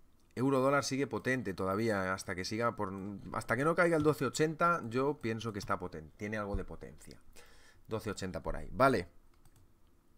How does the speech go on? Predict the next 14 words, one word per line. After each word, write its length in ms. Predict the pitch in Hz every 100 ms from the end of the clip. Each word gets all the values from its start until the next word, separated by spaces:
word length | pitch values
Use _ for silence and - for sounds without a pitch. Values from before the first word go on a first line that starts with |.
| - - - - - -
Vamos 260 | 151 160
a 40 | 151
seguir, 340 | 147 98 85
que 160 | - 104
me 100 | 101
queda 360 | 127 143 139 127
poquito 280 | 127 120
tiempo. 340 | 117 104 95 98
Vamos 200 | 139 156
a 60 |
volver 220 | 143 135 131
a 40 |
los 220 | 101 90
bonos. 680 | 92 78 69 - - -